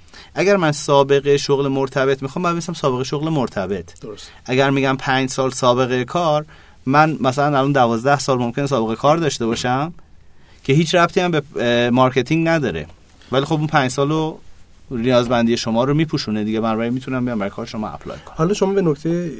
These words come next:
Speaker 2: اشاره کردین که، اه، در واقع تو جاب ریکوایرمنت نوشته بشه. اگه، اه، نگاهمون به جاب ریکوایرمنت همون آگهی شغلی باشه که داره منتشر می‌شه واسه استخدام نیروی جدید، اه، اگه ما شرح شغلی داشته باشیم که این شرح شغل در واقع از توش اون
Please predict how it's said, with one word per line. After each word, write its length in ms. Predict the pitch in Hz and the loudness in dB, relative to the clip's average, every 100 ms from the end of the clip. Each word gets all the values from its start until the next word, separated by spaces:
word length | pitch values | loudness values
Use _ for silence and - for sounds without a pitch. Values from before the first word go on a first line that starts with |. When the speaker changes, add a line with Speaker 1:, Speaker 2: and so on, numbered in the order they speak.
| - 120 | -14 -10
Speaker 2:
اشاره 220 | 131 127 | -10 -6
کردین 180 | 147 143 | -6 -4
که، 120 | 151 | -4
اه، 760 | 151 85 82 113 110 101 95 104 | -4 -8 -14 -10 -8 -8 -10 -10
در 80 | |
واقع 160 | 107 113 117 | -8 -8 -10
تو 100 | - - | -20 -8
جاب 240 | 113 107 | -6 -6
ریکوایرمنت 560 | 107 - 104 104 113 107 | -8 -8 -8 -6 -8 -10
نوشته 320 | 98 95 98 | -12 -12 -14
بشه. 400 | 95 - 104 - | -14 -8 -8 -6
اگه، 200 | 131 151 | -6 -4
اه، 60 | 131 107 85 107 | -4 -6 -8 -8
نگاهمون 340 | 110 117 127 | -6 -4 -4
به 80 | 120 | -4
جاب 200 | 113 104 | -4 -6
ریکوایرمنت 400 | 104 104 110 113 | -8 -8 -8 -8
همون 160 | 123 | -10
آگهی 440 | 98 101 95 120 117 | -8 -8 -8 -6 -8
شغلی 340 | 98 87 95 | -8 -10 -10
باشه 240 | 92 - - | -12 -14 -12
که 80 | |
داره 120 | 98 98 | -12 -12
منتشر 420 | 95 95 - 104 | -14 -14 -12 -12
می‌شه 200 | 101 98 | -12 -16
واسه 200 | 92 98 | -14 -14
استخدام 400 | - - 101 101 | -16 -16 -16 -16
نیروی 240 | 98 95 | -14 -14
جدید، 440 | 101 113 131 120 - - - - - | -12 -10 -6 -8 -10 -20 -20 -20 -8
اه، 240 | 113 107 - | -4 -4 -6
اگه 240 | 127 147 196 | -8 -4 -2
ما 100 | 208 | -2
شرح 320 | 170 131 117 | 0 -2 -2
شغلی 280 | - 151 151 | -4 -2 -2
داشته 220 | 117 107 | -4 -4
باشیم 240 | 104 107 | -6 -8
که 140 | - 101 | -10 -6
این 140 | 135 | -6
شرح 240 | 135 117 | -2 -2
شغل 300 | 104 131 120 | -2 -2 -2
در 140 | 135 104 | -2 -2
واقع 140 | 107 | -4
از 160 | 104 - | -6 -6
توش 260 | 127 - | -10 -8
اون 140 | 110 | -8